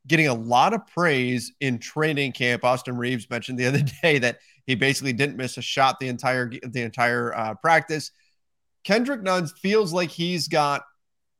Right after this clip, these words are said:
the, he's in the lead right now for the starting two guard job right now with the Lakers. And the Lakers have made a concerted effort, from what we've heard, to just make him a two guard, just make him a scorer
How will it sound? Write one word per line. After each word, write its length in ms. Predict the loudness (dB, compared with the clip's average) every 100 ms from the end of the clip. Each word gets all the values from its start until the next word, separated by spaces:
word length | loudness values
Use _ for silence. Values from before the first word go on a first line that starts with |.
| _ -4
the, 400 | 0 0 0 0
he's 240 | 0 2
in 140 | 0 2
the 120 | 0
lead 380 | 2 2 0 0
right 260 | 0 0
now 340 | -2 -6 -6 -14 _
for 100 | -6
the 80 | -6
starting 380 | -2 -2 -2 -4
two 180 | -6 -4
guard 240 | -2 -2
job 280 | -2 -2 -2
right 140 | -4
now 160 | -4 -6
with 240 | -6 -8
the 80 | -6
Lakers. 480 | 0 0 0 -4 -4
And 120 | -2
the 80 | 0
Lakers 400 | 0 -2 -2 -6
have 140 | -4
made 220 | -2 0 -2
a 60 |
concerted 420 | -4 -8 -6 -2
effort, 280 | -2 -2 -6
from 140 | -8 -10
what 100 | -8
we've 160 | -4
heard, 220 | -2 -2 -6 _ _ _ _
to 120 | -2 -2
just 420 | 2 2 2 0
make 220 | 0 0
him 160 | -2 -4
a 40 |
two 280 | -4 -6 -4
guard, 280 | -6 -6 -2
just 240 | -2 -2
make 220 | -2 -2
him 180 | -2 -6 _ _
a 120 | -2 0
scorer 720 | -2 -2 2 2 0 -4